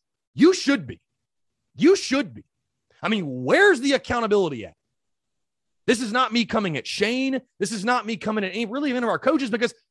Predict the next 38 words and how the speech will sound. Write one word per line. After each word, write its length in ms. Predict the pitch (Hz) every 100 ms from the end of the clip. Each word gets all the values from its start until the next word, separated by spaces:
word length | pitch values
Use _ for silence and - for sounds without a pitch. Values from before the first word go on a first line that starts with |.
| _ -
guys, 280 | 277 147 -
you 160 | 254
think 180 | 381 349
Shane 380 | - 214 220 214
Beamer's 360 | 196 202 190
coaching 340 | - 160 160 170
guys 300 | - 170 139
to 60 |
make 140 | 147 139
penalties? 280 | 170 190 143
He's 340 | - 262 156
not. 400 | 127 180 262 - _ _ _ _ _
What, 260 | - 165 -
I 120 | - 262
would 100 | 269
ask 240 | 240 -
you 80 | 214
this. 220 | 277 - _ _ _ _ _
What 260 | 110 139 285
is 180 | 370 302
he 160 | 277
supposed 640 | 262 - 214 190 208 - -
to 80 | 147
do? 380 | 139 269 233 - _ _ _ _ _
I, 120 | - 190
'cause 140 | 196
I 100 | 214
don't 220 | 359 440
know. 180 | 151 226
I 80 | 160
don't 140 | 190
have 80 | 180
the 140 | 151 151
answer. 260 | 185 -
I'm 80 | 120
asking 300 | 175 185 175
you 100 | 208
guys, 140 | 214